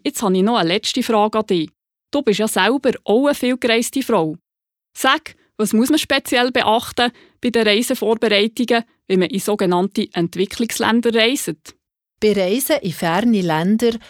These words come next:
Speaker 2: wo die hygienischen Bedingungen nicht mit unseren vergleichbar sind,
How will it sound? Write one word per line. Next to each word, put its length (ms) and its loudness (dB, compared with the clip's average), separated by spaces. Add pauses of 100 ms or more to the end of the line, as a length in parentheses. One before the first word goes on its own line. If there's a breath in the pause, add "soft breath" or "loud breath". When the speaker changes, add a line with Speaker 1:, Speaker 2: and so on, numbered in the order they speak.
(140 loud breath)
Speaker 2:
wo 120 -2
die 120 -4
hygienischen 760 0
Bedingungen 800 0
nicht 280 -2
mit 180 -4
unseren 300 -2
vergleichbar 840 -2
sind, 340 -4